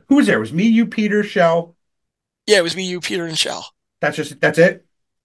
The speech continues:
Speaker 2: Um,
Speaker 1: Yeah, I don't think it, I don't think Jude or, uh,
Speaker 2: No, Jude wasn't with us. It was me, you, P-,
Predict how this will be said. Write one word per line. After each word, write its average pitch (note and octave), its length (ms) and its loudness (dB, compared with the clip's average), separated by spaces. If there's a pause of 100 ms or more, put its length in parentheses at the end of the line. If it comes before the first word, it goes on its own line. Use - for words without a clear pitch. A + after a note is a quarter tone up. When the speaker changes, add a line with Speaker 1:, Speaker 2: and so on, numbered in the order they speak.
(680)
Speaker 2:
Um, F#3 1300 0 (320)
Speaker 1:
Yeah, C#3 180 4
I - 20 4
don't F3 140 2
think F3 140 -2
it, E3 140 -4
I D#3 80 0
don't E3+ 120 0
think - 180 -6
Jude D#3+ 220 0
or, D3 160 0
uh, C3+ 300 2 (420)
Speaker 2:
No, E3+ 260 -2
Jude F3+ 280 -10
wasn't E3 280 -8
with C#3 100 -14
us. C3+ 160 -16
It D3 100 -14
was D3+ 180 -14
me, D#3 120 -10
you, D#3 180 -14
P-, - 160 -18